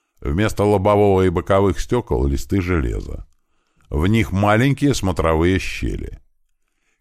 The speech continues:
К морде, полностью закрывая решетку радиатора и фары до земли —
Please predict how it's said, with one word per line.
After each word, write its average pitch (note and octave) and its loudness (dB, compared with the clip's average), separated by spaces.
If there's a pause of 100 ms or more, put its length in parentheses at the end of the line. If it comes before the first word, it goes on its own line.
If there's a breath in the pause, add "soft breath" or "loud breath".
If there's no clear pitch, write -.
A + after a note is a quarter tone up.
(140)
К - -2
морде, G#2 0 (120)
полностью F2+ 2
закрывая F2 2
решетку E2 -2
радиатора E2 0
и E2 0
фары F#2+ 0 (320 soft breath)
до E2 0
земли — E2+ -2